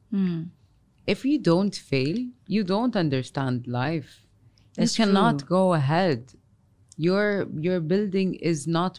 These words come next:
Speaker 2: built firmly.
Speaker 1: Mm.
Speaker 2: There are cracks. You need to fail.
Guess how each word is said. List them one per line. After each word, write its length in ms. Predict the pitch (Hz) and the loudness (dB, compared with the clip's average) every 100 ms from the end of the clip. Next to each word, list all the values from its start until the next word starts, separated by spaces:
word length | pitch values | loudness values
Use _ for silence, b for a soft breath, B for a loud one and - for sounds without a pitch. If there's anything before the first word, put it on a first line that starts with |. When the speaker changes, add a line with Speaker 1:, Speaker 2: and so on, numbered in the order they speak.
| 147 | -2
Speaker 2:
built 420 | 156 160 156 - - | 0 0 -2 -12 -20
firmly. 720 | - 165 160 143 127 120 - - | -2 0 2 0 -2 -4 -8 -4
Speaker 1:
Mm. 380 | 190 185 170 170 - | -2 0 -2 -8 -6
Speaker 2:
There 120 | 160 165 | 0 2
are 240 | 165 - | 2 -2
cracks. 800 | - - 170 - - - - - _ _ _ _ - | -8 -4 -2 -4 -12 -14 -14 -20 _ _ _ _ -6
You 200 | 151 180 | 0 2
need 300 | 175 202 202 | 2 0 -4
to 140 | - | -10
fail. 300 | - - - | -10 -12 -12